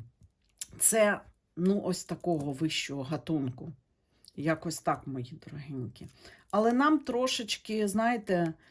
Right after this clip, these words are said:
ем, <laughs> хочуть, що все С Б У.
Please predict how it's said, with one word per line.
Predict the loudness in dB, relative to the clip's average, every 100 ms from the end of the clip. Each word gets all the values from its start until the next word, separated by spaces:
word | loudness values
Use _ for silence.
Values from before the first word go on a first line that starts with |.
| _ _ _
ем, | -4 -2 0 0 0 -2 -4 -8 -12 _ _ _ _ -2
<laughs> | 2 2 0 -4 -10 _ -20 -20 -20 _ _
хочуть, | -6 -6 -4 -6
що | -4 -4
все | 0 2 2 2
С | 0 0
Б | 2
У. | 4 2 -4